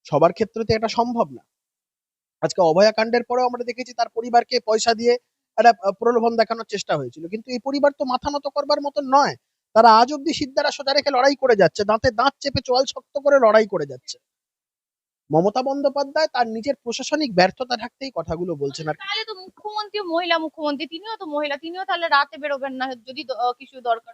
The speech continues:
Speaker 2: হয়।
Speaker 1: আমি বলছি এটাই দুর্ভাগ্য, তিনি মহিলা এবং তিনি রাজ্যের মুখ্যমন্ত্রী, এবং তিনি কি করবেন না করবেন সম্পূর্ণ তার ব্যক্তিগত বিষয়, আমি এই নিয়ে মন্তব্য করব না।
Speaker 2: আমার কথাকে নেতারা বিকৃতি করছে, আমি এটা বলতে চাই।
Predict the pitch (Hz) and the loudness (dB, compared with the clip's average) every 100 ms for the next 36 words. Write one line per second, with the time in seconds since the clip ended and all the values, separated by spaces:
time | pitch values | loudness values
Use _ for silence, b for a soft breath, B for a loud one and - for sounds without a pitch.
0 | _ _ 165 151 _ _ _ _ _ 180 | _ _ -20 -20 _ _ _ _ _ -2
1 | 208 226 240 220 185 240 196 208 208 226 | 0 0 2 2 4 2 2 2 0 -2
2 | 226 220 208 202 185 156 160 160 180 208 | -6 -10 -6 -4 -4 -8 -10 -4 -2 2
3 | 247 269 160 170 180 170 160 147 156 139 | 2 2 0 -4 -6 -2 0 0 -4 -10
4 | 135 _ 127 113 _ _ _ _ - 156 | -14 _ -20 -20 _ _ _ _ -10 -6
5 | 175 180 208 262 240 240 262 269 262 277 | -2 2 4 4 6 6 6 6 2 2
6 | 320 294 220 208 233 233 220 185 - 220 | 0 2 0 0 -2 0 0 0 -4 -8
7 | 208 208 214 233 208 196 202 208 175 175 | -8 -8 -10 -6 -4 -4 -4 -4 -4 -6
8 | 196 190 190 170 147 143 - - - - | -6 -6 -6 -4 -6 -8 -14 -16 -18 -20
9 | 349 302 277 302 302 262 294 _ _ _ | -20 -20 -20 -18 -18 -20 _ _ _ _
10 | _ 453 _ _ _ _ 262 254 247 247 | _ _ _ _ _ _ _ -20 -20 _
11 | 240 _ 240 | _ _ -20